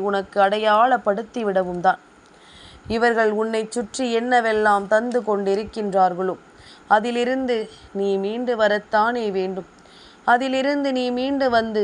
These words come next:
உனக்கான மகிழ்ச்சியை நீ நிச்சயமாக பெற்றுவிடத்தானே வேண்டும்.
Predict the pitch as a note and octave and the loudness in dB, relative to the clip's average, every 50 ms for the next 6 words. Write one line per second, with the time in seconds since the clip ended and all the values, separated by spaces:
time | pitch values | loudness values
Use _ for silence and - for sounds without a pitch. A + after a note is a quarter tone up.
0 | F#3 - - - E3+ G3 G3+ G#3 G3+ G3+ - - G#3+ G#3 G3+ G3+ G3+ G3 G3+ G3+ | -2 -4 -6 -6 -4 -2 -2 -2 -4 -4 -2 0 2 2 2 2 0 -2 -2 -2
1 | G3 B3+ B3+ G#3+ - - B3+ A3+ A3 G3+ F3+ E3 - - F#3+ F#3+ F#3+ F#3+ G3 G#3 | -2 -4 -6 -6 -8 -8 -6 -4 -4 -4 -6 -8 -8 -8 -4 -4 -2 -4 -4 -6
2 | - - - B3+ B3+ A#3+ A3 G#3+ G3+ G3 G3 F3 F#3+ F#3 F3 - G#3 G3+ - - | -6 -4 -2 0 0 0 0 0 0 0 0 -2 -4 -6 -6 -6 -6 -6 -6 -6
3 | - C4+ B3 A#3 G3+ G3 G3 F#3+ - - G3+ F#3+ G3+ G#3+ A3 G3 F#3 F3+ F#3 F3+ | -6 -4 -2 0 0 0 0 0 -2 -2 -2 -2 -2 -2 -4 -4 -4 -4 -6 -6
4 | F#3 F3+ F3+ - | -6 -8 -8 -10